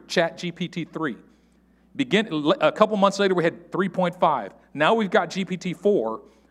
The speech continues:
which is worlds better than three point five. Chat G P T four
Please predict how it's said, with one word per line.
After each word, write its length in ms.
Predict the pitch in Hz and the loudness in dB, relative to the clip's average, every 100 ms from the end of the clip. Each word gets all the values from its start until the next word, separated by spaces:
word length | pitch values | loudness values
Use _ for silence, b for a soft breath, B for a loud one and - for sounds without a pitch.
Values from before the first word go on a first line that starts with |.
| b | b
which 180 | 151 | -4
is 100 | 160 | -4
worlds 380 | 123 165 214 202 | -2 2 4 2
better 300 | 147 196 180 | 4 4 4
than 160 | 147 147 | 0 -2
three 180 | 170 151 | -2 -2
point 260 | 151 135 | -4 -6
five. 400 | - 131 98 - _ _ _ _ _ b b b b b b b b b b b b b _ | -2 -2 -2 -14 _ _ _ _ _ b b b b b b b b b b b b b _
Chat 340 | - 208 240 | 2 2 2
G 160 | 160 214 | -2 -4
P 220 | - 214 | 0 -2
T 240 | 196 202 185 | 0 -2 -2
four 720 | - 226 226 131 123 135 | 2 4 6 4 2 -2